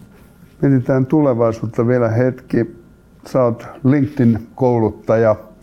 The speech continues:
Minkälaisen profiilipäivityksen sä teet vaikka kaksikymmentäviisi? Vuonna kaksikymmentäviisi, ei mennä hirveän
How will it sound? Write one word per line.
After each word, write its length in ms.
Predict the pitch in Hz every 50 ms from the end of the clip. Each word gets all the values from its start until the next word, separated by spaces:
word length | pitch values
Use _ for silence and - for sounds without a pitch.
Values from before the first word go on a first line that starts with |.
| - - - - - - - - - _ - -
Minkälaisen 680 | 131 143 160 156 135 - 127 117 117 117 113 113 113 110
profiilipäivityksen 1300 | 110 - 131 135 127 - - 117 110 110 110 - - 120 120 117 104 - 113 - - - - - - - 104
sä 140 | - - 107
teet 460 | - - 117 117 113 - - - - - - - - _ - -
vaikka 400 | - 113 - - - - - - - - - - _ _ _ _ _ _ -
kaksikymmentäviisi? 1040 | - 123 113 - - - - - - - - - - 185 165 - - - - - - - - _ _ _ - - - - - - - - - - - - -
Vuonna 240 | 127 123 120 120 117
kaksikymmentäviisi, 720 | 156 135 - - - 143 - - 208 165 127 - - 117
ei 40 |
mennä 180 | 113 131 131 139
hirveän 420 | 123 151 160 139 127 107 101 -